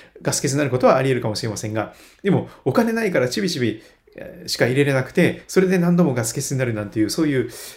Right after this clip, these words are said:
ことは全く嘘のようになくなりました。皆さんももしコロナウイルスの中で、職を失ってしまったとか、仕事がなくなっちゃったとか、あるいは本当に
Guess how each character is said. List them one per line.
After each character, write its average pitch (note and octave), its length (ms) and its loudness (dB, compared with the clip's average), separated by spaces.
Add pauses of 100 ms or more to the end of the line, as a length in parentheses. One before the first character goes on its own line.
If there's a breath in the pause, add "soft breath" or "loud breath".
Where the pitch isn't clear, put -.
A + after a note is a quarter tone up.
こ C#3+ 120 -2
と G3+ 100 0
は G#2 220 -2 (420)
全 B2 420 -8
く E3+ 280 0 (120)
嘘 F3 200 2
の G#3+ 100 0
よ C3+ 120 0
う A2 40 -4
に F#2 120 -8
な G#2 100 -14
く B2+ 100 -4
な C3+ 60 -2
り B2+ 100 -4
ま A#2 100 -6
し - 80 0
た。 - 140 -10 (1300 soft breath)
皆 D3 120 2
さ D3+ 120 2
ん C3 40 0
も C3 60 -2
も D3+ 120 0
し C3+ 160 0
コ E3+ 120 -2
ロ D#3 80 2
ナ D3 120 0
ウ D#3 60 0
イ D#3 40 -2
ル D3 80 -2
ス C3+ 120 -6
の A#2 60 -2
中 C3+ 220 -4
で、 A#2 260 -2 (880 soft breath)
職 C#3+ 300 -2
を B2 60 2
失 F#3 240 2
っ F3+ 80 0
て F3+ 80 -6
し F#3 120 -2
ま F3+ 80 2
っ F3 60 -4
た F3 120 -2
と C#3 80 -6
か、 G#2+ 240 -6 (540 loud breath)
仕 B2+ 160 0
事 B2 180 0
が A#2 80 0
な A2+ 100 -2
く F3+ 80 0
な G#3+ 80 2
っ G#3 40 -4
ち - 100 -6
ゃ F#3+ 40 -4
っ F3+ 60 -12
た - 100 -8
と - 100 -10
か、 A2 180 -8 (520 loud breath)
あ - 60 -2
る G3 80 4
い A3+ 40 2
は C#3+ 160 4
本 D3+ 200 -6
当 C4+ 140 -4
に G#3 260 -2